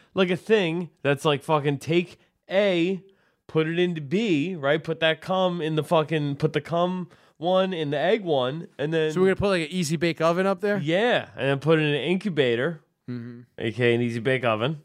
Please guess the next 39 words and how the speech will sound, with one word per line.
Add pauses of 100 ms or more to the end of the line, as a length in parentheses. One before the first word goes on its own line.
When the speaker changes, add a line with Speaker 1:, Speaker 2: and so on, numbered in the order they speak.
(120)
Speaker 2:
Mm-hmm.
Speaker 1:
and
then
fucking
we'll
show
with
pictures,
like,
"Oh
yeah,
it
grows
up
into
people." (1700)
Speaker 2:
I, (140)
I
don't
know
if
this
is
gonna
work,
man. (120)
I
don't
think
if
aliens
find (160)
the
cum,
the
cum
vault, (1120)
um, (1000)
<clears throat>